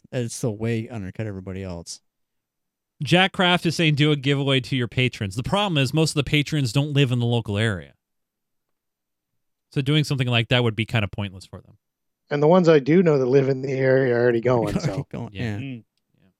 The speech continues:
Speaker 2: Yeah. Give them to your closest friends. Well, I, I tell you what, I mean, I am, I am considering,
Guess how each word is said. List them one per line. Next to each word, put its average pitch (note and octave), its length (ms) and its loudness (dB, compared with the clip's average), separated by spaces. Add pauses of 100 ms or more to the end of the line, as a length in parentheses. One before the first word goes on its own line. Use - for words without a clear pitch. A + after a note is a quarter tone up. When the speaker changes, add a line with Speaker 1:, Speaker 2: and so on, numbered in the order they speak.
(2000)
Speaker 2:
Yeah. C#3+ 100 -8
Give C#3 300 -2
them D3 320 -2
to - 140 -6
your B2+ 160 -2
closest - 640 -6
friends. - 800 -12 (2000)
Well, F3+ 280 4 (760)
I, F3 220 0
I F#3+ 40 2
tell C4+ 220 0
you G3 120 0
what, D#3+ 180 0
I C3 80 0
mean, D3 140 0
I F3 120 2
am, G#3+ 180 0
I F3+ 160 -2
am A#3+ 120 -2
considering, F3 640 0